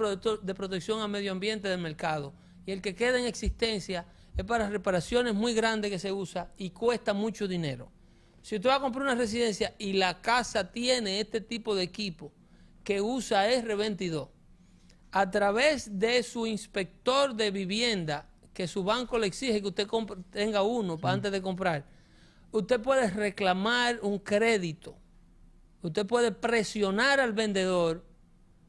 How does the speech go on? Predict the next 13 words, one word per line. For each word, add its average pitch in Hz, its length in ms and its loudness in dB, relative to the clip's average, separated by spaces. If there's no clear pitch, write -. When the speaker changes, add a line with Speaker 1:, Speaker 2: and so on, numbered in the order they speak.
Speaker 1:
para 202 320 2
que 196 460 -2
traten 233 460 2
de 214 80 2
obsequiarle 240 720 0
un 247 100 -2
crédito 196 680 0
hacia 208 580 2
el 208 140 2
upgrade 202 880 0
de 202 400 2
esos 214 300 0
equipos. - 760 -6